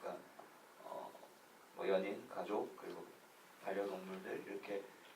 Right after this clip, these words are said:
주변 관계를 제일 먼저 생각하시는 것과 저는 관련 있는 거라고 생각해요. 그런 것들이, 그러니까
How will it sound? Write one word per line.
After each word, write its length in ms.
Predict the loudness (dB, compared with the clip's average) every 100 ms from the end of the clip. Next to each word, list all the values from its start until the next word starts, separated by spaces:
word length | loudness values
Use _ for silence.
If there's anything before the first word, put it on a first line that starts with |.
| -16
주변 260 | -10 0 4
관계를 280 | 4 4 2
제일 140 | 2
먼저 260 | 2 0 -2
생각하시는 640 | -4 -4 -2 -4 -4 -4 -4
것과 360 | -4 0 2 4
저는 180 | 0 2
관련 280 | 4 4
있는 220 | 2 0 -2
거라고 260 | -2 -2 -4
생각해요. 420 | -4 -6 -8 -10 -4
그런 220 | -2 -2 -4 -14 -16 -14
것들이, 440 | -14 -10 -8 -8 -6
그러니까 240 | -6 -6